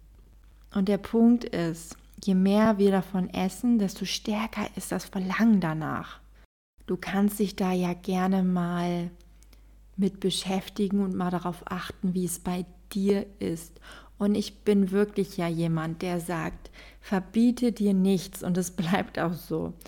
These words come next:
Es ist trotzdem wichtig,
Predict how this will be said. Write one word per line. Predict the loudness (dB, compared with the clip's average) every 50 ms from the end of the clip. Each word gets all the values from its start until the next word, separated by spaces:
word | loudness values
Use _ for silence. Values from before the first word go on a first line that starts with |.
| -20 -20 -20 -20 -20 -20 -8
Es | -6 -4 -4
ist | -4 -6 -6 -8
trotzdem | -2 4 4 4 4 2 -2 -6 -8 -8 0 4 6 6 6 6 6 4 4
wichtig, | 2 2 2 0 -2 -6 -8 -2 0 2 2 0 -2 -6 -14